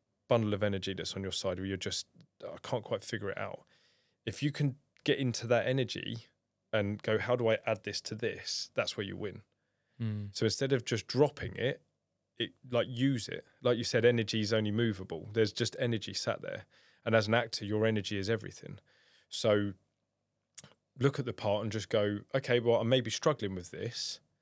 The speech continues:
Speaker 1: but I can."
Speaker 2: Mm.
Speaker 1: There's something there.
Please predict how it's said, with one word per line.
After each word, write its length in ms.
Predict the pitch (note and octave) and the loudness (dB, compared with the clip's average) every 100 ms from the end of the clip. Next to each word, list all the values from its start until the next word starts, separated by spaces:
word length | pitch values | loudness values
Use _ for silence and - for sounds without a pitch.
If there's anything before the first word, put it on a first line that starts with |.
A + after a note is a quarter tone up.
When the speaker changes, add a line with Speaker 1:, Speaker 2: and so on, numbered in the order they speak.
| _ _ _ _ _ _ _ _ | _ _ _ _ _ _ _ _
Speaker 1:
but 100 | A#2 | -2
I 60 | G2 | -2
can." 400 | - G#2+ E2+ G#2 - _ _ _ _ B2+ | -4 -6 -6 -12 -14 _ _ _ _ -2
Speaker 2:
Mm. 400 | A#2+ A#2 G#2+ G#2 _ | 0 0 -2 -6 _
Speaker 1:
There's 100 | G#2+ | -6
something 300 | - C#3+ B2+ | 0 0 2
there. 340 | B2 A2+ A#2+ | 4 4 4